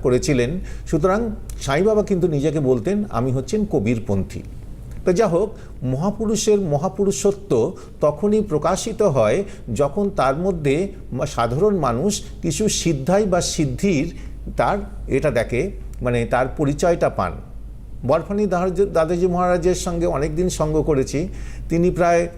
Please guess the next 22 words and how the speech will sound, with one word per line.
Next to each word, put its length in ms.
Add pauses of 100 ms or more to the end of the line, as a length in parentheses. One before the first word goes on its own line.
(120)
দুশো 300
তিরিশ 360
বছরের 400
পৃথিবীতে 540
ছি-, 120
ছিলেন। 460 (640)
তো 100
সেখানে 500
এক-, 280
এমন 160
একটা 180
ঘটনা 380
ছিল, 400 (200)
সে 160
ঘটনার 380
সঙ্গে 560 (240)
এই 240 (140)
সাই 240
বাবার 240
জীবনের 360
ঘটনার 540
কিন্তু 460